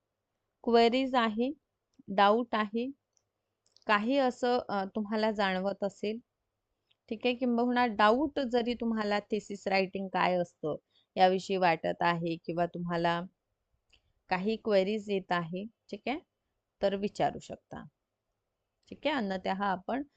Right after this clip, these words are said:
समोर जे आपलं पार्ट आहे, समोरच्या भागाकडे आपण वळूया. ठीक, चला,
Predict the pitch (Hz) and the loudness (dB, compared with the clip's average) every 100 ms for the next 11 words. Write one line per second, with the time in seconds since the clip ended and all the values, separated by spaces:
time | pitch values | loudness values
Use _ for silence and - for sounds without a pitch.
0 | _ _ - 214 220 233 226 240 214 214 | _ _ -2 0 2 -2 0 0 0 0
1 | 208 208 180 175 180 170 214 254 208 180 | -2 -2 -2 -2 -2 -2 -4 -4 -4 -4
2 | 175 190 185 190 156 160 - 165 165 156 | -4 -4 -2 -2 0 -2 -2 -2 -2 -4
3 | 190 269 - - - - - - - _ | -6 -6 -8 -12 -8 -8 -8 -16 -20 _
4 | _ _ _ _ _ _ _ _ _ _ | _ _ _ _ _ _ _ _ _ _
5 | _ _ _ _ _ _ _ _ _ - | _ _ _ _ _ _ _ _ _ -8
6 | 277 339 - _ _ 151 | -6 -6 -10 _ _ -4